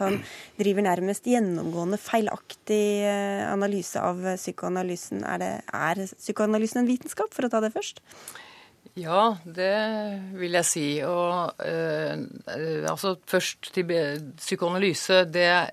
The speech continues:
Speaker 2: refererer jo til tre distinkte felt, vil jeg si.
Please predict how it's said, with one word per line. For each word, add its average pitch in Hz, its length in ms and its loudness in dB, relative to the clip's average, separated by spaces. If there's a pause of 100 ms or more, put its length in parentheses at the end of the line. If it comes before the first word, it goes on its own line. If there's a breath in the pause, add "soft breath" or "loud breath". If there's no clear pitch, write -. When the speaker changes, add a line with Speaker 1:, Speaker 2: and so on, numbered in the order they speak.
(200)
Speaker 2:
refererer 160 400 -2
jo 160 160 -4
til 175 320 -2 (280)
tre 160 220 -2 (420)
distinkte 156 640 -4 (240)
felt, 175 380 -2
vil 208 160 0
jeg 202 60 -4
si. 262 160 2